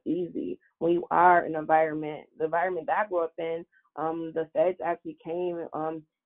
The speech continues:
and got the neighborhood gang and the rico law. Like, it was a very hard environment, um, that I grew up in, and my parents were just always on us. Me and my siblings, I'm the youngest of a brother and a sister, and they made sure all three of their kids went to college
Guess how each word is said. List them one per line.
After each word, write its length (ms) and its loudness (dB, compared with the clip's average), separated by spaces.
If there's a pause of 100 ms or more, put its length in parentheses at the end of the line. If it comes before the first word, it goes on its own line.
(140)
and 140 -4
got 240 -2
the 80 0
neighborhood 500 -2
gang 320 -2
and 100 -4
the 60 -4
rico 360 0
law. 320 2
Like, 180 -2
it 40 -6
was 160 -4
a 140 -4
very 320 -2 (100)
hard 280 2
environment, 600 -4 (500)
um, 140 -6
that 120 2
I 100 -2
grew 180 0
up 240 2
in, 240 -6
and 260 -10 (220)
my 180 -4 (100)
parents 300 -2
were 80 0
just 260 2 (120)
always 420 4 (100)
on 340 -2
us. 200 -4 (240)
Me 240 -4
and 100 -4
my 220 -4
siblings, 400 -2
I'm 240 -4
the 80 -2
youngest 420 -2
of 120 -4
a 180 -2 (240)
brother 240 2
and 80 -2
a 220 -2
sister, 340 -4 (480)
and 160 2
they 220 4
made 360 2
sure 240 4
all 140 4
three 200 0
of 80 -2
their 140 2 (100)
kids 280 2
went 140 -4
to 60 -8
college 520 2